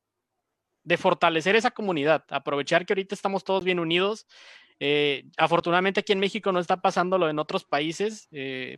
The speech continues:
por ahí tenemos entendido que en países como Argentina, por ejemplo, las, las comunidades están un poco peleadas, los grupos makers que surgieron. Yo creo que aquí en México no es así. Eh,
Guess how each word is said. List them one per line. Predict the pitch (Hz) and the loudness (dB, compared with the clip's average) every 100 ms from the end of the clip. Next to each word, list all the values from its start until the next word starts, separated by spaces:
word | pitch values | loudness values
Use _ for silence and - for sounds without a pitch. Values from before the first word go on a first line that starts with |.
| _ | _
por | 143 | 0
ahí | 147 | 0
tenemos | 147 165 165 160 139 - _ _ _ - _ _ - | 0 -2 -2 -2 -4 -10 _ _ _ -20 _ _ -8
entendido | 143 151 151 165 | -6 -2 0 0
que | 175 | -2
en | |
países | 151 151 170 | -2 -2 -4
como | - 151 | -4 -4
Argentina, | 147 147 143 185 185 | -4 -4 0 2 2
por | 170 | 0
ejemplo, | 151 160 156 175 170 139 | -2 -2 0 2 2 0
las, | 147 139 135 - | 0 2 2 -2
las | 151 - | -6 -6
comunidades | 156 160 160 165 | -4 0 0 0
están | 147 170 | -2 -2
un | 165 | -2
poco | 160 170 | -4 -6
peleadas, | 143 143 156 123 120 - | -4 0 2 0 -4 -12
los | 131 131 | -10 -8
grupos | 143 156 143 | -6 -6 -4
makers | 147 139 147 | -4 -4 -8
que | - | -8
surgieron. | 135 127 165 175 240 _ - - _ | -10 -4 0 2 0 _ -20 -20 _
Yo | 156 | -2
creo | 156 165 | 2 2
que | |
aquí | 170 180 | 2 0
en | 160 | -2
México | 156 170 151 | -2 -4 -4
no | 151 | -2
es | 156 | -2
así. | 139 - 156 240 208 | -4 -4 -8 -8 -8
Eh, | 143 131 127 | -6 -6 -8